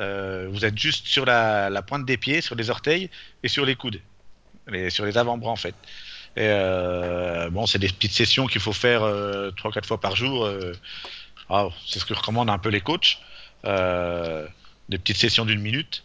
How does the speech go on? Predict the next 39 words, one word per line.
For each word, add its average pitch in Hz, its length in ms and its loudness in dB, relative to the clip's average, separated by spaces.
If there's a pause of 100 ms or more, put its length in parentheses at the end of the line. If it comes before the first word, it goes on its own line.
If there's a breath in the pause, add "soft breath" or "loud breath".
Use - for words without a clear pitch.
(120)
vous 104 80 -10
en 98 60 -4
faites 95 180 -6
trois, 92 160 -6
quatre 135 240 6
et 92 200 0
voilà, 104 260 -2
ça, 87 240 -8
ça 82 160 -8
se - 80 -12
passe - 180 -10
très - 140 -4
bien. 127 200 -2 (1080 loud breath)
Mais 147 180 8
il 202 60 8
y 151 60 8
a 110 1200 2 (680)
un, 107 180 -4
de, 95 380 -8
un 113 100 -6
monsieur, 120 340 0
un 135 60 2
Tchèque, - 360 0
qui - 80 -14
s'appelle 98 240 -4
Joseph 123 240 0
Salek. 107 480 0
Lui, 135 160 -2
il 202 80 2
a 147 60 4
décidé, 120 500 -2
ben, 101 240 -4
de 104 220 -6
prolonger 117 380 -2
un 110 80 -2
petit - 160 -6
peu 110 100 -4
le 95 40 -6
plaisir. 98 360 -2